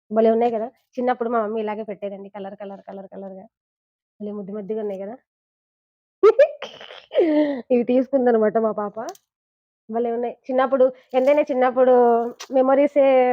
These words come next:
వేరేగా ఉంటాయి. పెద్దయినాక పెట్టుకోవాలంటే పెట్టుకుంటేనేమో వాళ్ళు వీళ్ళు "అబ్బా అలా పెట్టుకున్నారు, ఇలా పెట్టుకున్నారు" అని అంటా ఉంటారు.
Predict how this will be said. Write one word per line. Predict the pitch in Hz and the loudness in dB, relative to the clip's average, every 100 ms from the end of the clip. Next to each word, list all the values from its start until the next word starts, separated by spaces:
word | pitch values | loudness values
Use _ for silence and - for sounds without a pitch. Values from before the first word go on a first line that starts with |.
| 240 | 0
వేరేగా | 233 233 240 247 | 0 0 0 0
ఉంటాయి. | 233 233 | -2 -4
పెద్దయినాక | 208 240 262 254 | -2 0 -2 -4
పెట్టుకోవాలంటే | 220 254 247 240 285 269 _ _ _ - | -6 -2 -2 0 0 0 _ _ _ 0
పెట్టుకుంటేనేమో | 269 294 294 269 262 269 302 | 2 4 2 4 2 2 2
వాళ్ళు | 262 254 | 2 2
వీళ్ళు | 269 262 269 | 4 4 4
"అబ్బా | 277 254 233 254 269 | 4 4 2 4 4
అలా | 269 254 | 4 4
పెట్టుకున్నారు, | 254 254 262 262 262 | 2 0 0 0 2
ఇలా | 247 247 | 4 4
పెట్టుకున్నారు" | 247 254 247 240 | 2 2 2 2
అని | 240 233 | 2 2
అంటా | 208 214 | 0 -2
ఉంటారు. | 202 202 | -4 -8